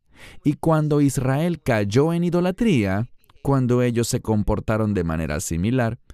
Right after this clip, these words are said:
obviamente este Dios justo que no hace acepción de personas, castigó a Israel también.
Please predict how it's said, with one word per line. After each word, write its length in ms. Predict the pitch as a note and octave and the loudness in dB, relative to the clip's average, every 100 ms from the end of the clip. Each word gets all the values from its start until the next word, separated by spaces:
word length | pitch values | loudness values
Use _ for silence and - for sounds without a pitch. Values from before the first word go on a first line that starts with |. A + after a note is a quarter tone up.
| - _ - | -20 _ -8
obviamente 1120 | - G3+ G3+ F#3 F#3+ F#3 C#3 G#2 F#2+ C3+ A#2 | 0 2 2 2 2 2 2 0 0 2 2
este 240 | F#2+ - G#2 | 0 0 0
Dios 260 | G2 F2 | 0 0
justo 480 | - D3 B2 - A2+ | -2 0 0 0 -2
que 160 | - F#2+ | 0 -2
no 260 | E2 D#2+ | 0 -2
hace 240 | D#2+ D#2+ G#2+ | -2 -2 -4
acepción 480 | G2 F#2+ - E2+ D#2 | -4 -4 -4 -4 -4
de 120 | C2 | -2
personas, 580 | A#2+ D#3 C#3 A#2+ B2+ - _ _ _ - | -4 -2 0 0 -4 -8 _ _ _ -8
castigó 680 | - F3 - F3 D#3 G3+ F#3 | 0 0 0 -2 0 2 2
a 80 | B2+ | 2
Israel 640 | G#2+ G2 G2+ B2+ D3 F#2+ | 0 0 0 0 0 0
también. 560 | F#2 D#2+ C2+ C2+ A#1 | -2 -2 -4 -4 -6